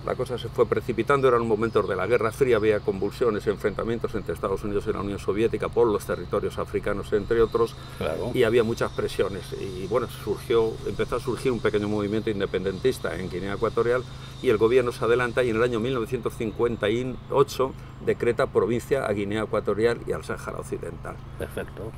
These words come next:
Speaker 1: Comenzaron luego las presiones. En el año sesenta y dos España hizo un referéndum de autonomía para ver qué decía el pueblo guineano, que se acercó al sesenta y cinco por ciento así, creo, que querían la independencia. Había importantes líderes, como vosotros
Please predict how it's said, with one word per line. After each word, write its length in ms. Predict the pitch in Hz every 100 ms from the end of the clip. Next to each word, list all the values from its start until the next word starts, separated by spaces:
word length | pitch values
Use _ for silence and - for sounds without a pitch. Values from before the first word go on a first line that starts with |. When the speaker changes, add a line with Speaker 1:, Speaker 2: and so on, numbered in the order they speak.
| -
Speaker 1:
Comenzaron 420 | 113 117 143 139
luego 180 | 143 131
las 140 | 131
presiones. 580 | - 123 165 147 151 143
En 60 | 120
el 80 |
año 180 | 120 127
sesenta 320 | 113 123 113
y 60 | 123
dos 220 | 139 139
España 540 | - 113 - 117 117 117
hizo 240 | 123 110 123
un 120 | 107
referéndum 500 | 120 120 117 117 110
de 80 | 104
autonomía 680 | 98 113 104 131 131 135 -
para 160 | 98
ver 100 | 107
qué 120 | 113 107
decía 300 | 104 - 101
el 60 |
pueblo 240 | 92 113 101
guineano, 380 | 107 113 131
que 100 | 127
se 120 | 117 95
acercó 340 | 110 101 127
al 80 | 131
sesenta 500 | 127 107 117 104 95
y 80 | 98
cinco 420 | - 143 117 104
por 160 | 101
ciento 380 | 92 123 107 98
así, 220 | 92 123
creo, 320 | 110 113 113 131 - - - - -
que 140 | - 98
querían 260 | 101 107
la 140 | 107 107
independencia. 560 | 101 104 104 117 135
Había 320 | - 117 135 131 -
importantes 680 | 120 107 104 127 113 117 104
líderes, 420 | 131 113 107 110
como 220 | 104 92
vosotros 400 | 92 104 110 107